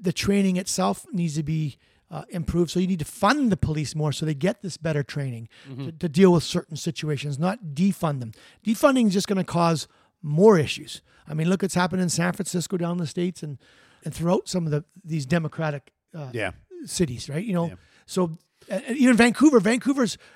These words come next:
Speaker 1: very left wing. However, this last mayor that they just got, um,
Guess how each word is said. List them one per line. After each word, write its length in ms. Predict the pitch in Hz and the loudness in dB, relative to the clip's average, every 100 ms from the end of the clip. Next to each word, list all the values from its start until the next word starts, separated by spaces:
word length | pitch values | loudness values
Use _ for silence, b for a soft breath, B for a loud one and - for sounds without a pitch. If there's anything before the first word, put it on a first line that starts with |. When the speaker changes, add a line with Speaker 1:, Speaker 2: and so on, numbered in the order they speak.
| b b 427 269 | b b _ -6
Speaker 1:
very 400 | 156 208 294 214 | 4 6 8 6
left 260 | 180 - | 4 0
wing. 280 | 170 214 180 | 0 2 2
However, 680 | 104 170 175 285 180 139 156 b b b | 2 4 6 4 4 -4 -8 b b b
this 220 | 180 190 | -2 0
last 380 | 185 208 214 - | 2 4 4 2
mayor 180 | 196 196 | 2 2
that 120 | 165 | 0
they 100 | 180 | -2
just 200 | 156 120 | -2 -2
got, 340 | 156 180 - - _ _ _ - | 0 -2 -4 -18 _ _ _ -12
um, 220 | 143 175 | -12 -12